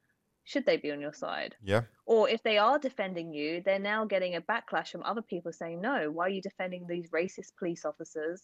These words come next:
Speaker 2: Yeah.
Speaker 1: who are out there, you know, killing black people and stopping and searching,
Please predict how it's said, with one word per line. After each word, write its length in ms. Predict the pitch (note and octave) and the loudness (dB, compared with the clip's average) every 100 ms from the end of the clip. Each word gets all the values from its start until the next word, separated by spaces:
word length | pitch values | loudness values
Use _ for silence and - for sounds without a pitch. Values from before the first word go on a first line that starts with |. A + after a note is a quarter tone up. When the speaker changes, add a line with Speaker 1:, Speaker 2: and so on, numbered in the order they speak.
| - | 0
Speaker 2:
Yeah. 200 | G#2 C3 - - | 4 4 2 -2
Speaker 1:
who 80 | |
are 80 | F#3+ | 2
out 300 | D#3+ F#3+ G#3 | 4 2 0
there, 340 | F3 D#3+ F3 A3+ | 0 2 2 -2
you 160 | A3 | -6
know, 160 | F3 E3 | -2 -2
killing 420 | E3+ - G#3+ G#3+ | -2 0 2 2
black 280 | G3+ F#3 - | 0 -2 -2
people 600 | - F3 E3+ E3+ E3+ E3+ | -2 -4 0 2 2 2
and 220 | D#3 C#3+ D3 - - _ | 0 -2 -10 -16 -20 _
stopping 460 | - - A3 A3+ G#3 | -8 0 0 2 -2
and 100 | G3 | 0
searching, 800 | G3+ F3+ - - E3+ E3+ E3+ | 2 2 0 -4 -4 -4 -8